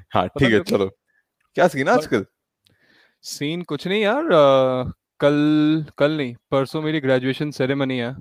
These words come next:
Speaker 2: तो
Speaker 1: कौन से का? बीट-, अ, बैचलर्स का, मास्टर्स का?
Speaker 2: मास्टर्स का, जो मेरी apparently ट्वेंटी ट्वेंटी में खत्म हो गई थी और ट्वेंटी ट्वेंटी नवंबर में उसकी सेरेमनी होनी चाहिए थी, but, अ, कोविड के कारण उन्होंने डिले कर दिया।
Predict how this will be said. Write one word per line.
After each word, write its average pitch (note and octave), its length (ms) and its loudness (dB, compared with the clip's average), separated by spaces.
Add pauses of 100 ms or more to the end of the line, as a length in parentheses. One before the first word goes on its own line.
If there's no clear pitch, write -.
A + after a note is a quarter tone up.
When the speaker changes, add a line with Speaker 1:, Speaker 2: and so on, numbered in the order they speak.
(760)
Speaker 2:
तो A#2+ 280 0
Speaker 1:
कौन B2+ 160 2
से A#2 140 2
का? G#2 60 4
बीट-, A2+ 280 0
अ, A2 340 4
बैचलर्स G#2+ 600 0
का, D3 120 0
मास्टर्स G#2 420 -4
का? G2 160 -12 (340)
Speaker 2:
मास्टर्स C3 520 2
का, C#3 100 2
जो C3+ 120 -2
मेरी C3+ 180 0
apparently C3 640 0
ट्वेंटी C3+ 400 -2
ट्वेंटी C#3 560 -2
में C#3 340 0 (400)
खत्म C#3 220 2
हो C3 160 -2
गई A#2+ 120 -2
थी C3+ 120 -4
और C#3+ 80 0
ट्वेंटी C#3 260 -2
ट्वेंटी C#3+ 220 0
नवंबर C3+ 440 2
में D3 80 0
उसकी C#3 200 -2
सेरेमनी B2+ 380 0
होनी B2 240 -2
चाहिए A#2 260 -6
थी, C#3+ 180 -6 (600)
but, A#2+ 300 2
अ, A#2+ 140 2
कोविड C3 340 2
के B2+ 80 2
कारण B2 220 2
उन्होंने B2 260 0
डिले A#2+ 280 2
कर A#2 160 0
दिया। A#2+ 280 0